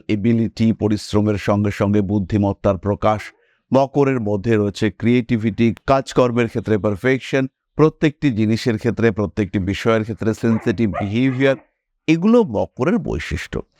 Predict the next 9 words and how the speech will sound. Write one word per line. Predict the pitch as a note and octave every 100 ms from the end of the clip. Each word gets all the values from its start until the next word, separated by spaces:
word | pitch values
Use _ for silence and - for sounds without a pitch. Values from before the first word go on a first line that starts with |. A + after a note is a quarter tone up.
| _ _
কিন্তু | D#3 D#3+
এর | D#3 D3 D#3+
মধ্যেই | G#2 F#2 D2 - C3+ G#2+ - _ _ -
লুকিয়ে | A#2+ C#3 - B2
রয়েছে | G2 G2 - C3+
বেশ | A#2+ G2+ F#2+ -
কতগুলি | F2 D#2 F#2+ G2+ A#2 C#3
দুর্বলতার | G#2 G2+ F#2+ F#2+ F#2+ F#2 G2+ F2+ -
ছাপ। | - A2+